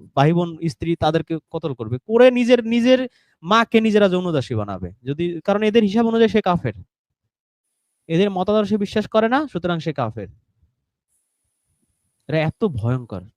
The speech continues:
এত ভয়ঙ্কর। আমরা তো মুসলিম, মুসলিম বলে আমরা তো চোখের জলে বুক ভাসাই। কোন মুসলিম এটা ইহুদি খ্রিস্টানরা জানে, হিন্দুরাও জানে, বৌদ্ধরাও জানে।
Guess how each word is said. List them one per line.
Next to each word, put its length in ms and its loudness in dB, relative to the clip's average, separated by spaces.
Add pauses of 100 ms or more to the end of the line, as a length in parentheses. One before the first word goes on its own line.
(380)
এত 220 -2
ভয়ঙ্কর। 480 0 (1400)
আমরা 260 -4
তো 120 -2
মুসলিম, 400 -4
মুসলিম 380 -6
বলে 240 2
আমরা 180 -2
তো 140 -4 (180)
চোখের 400 0
জলে 240 4
বুক 260 -4
ভাসাই। 420 0 (2000)
কোন 260 -4
মুসলিম 680 -2
এটা 440 2
ইহুদি 280 4
খ্রিস্টানরা 460 2
জানে, 260 0
হিন্দুরাও 580 4
জানে, 220 -2
বৌদ্ধরাও 520 0
জানে। 300 -8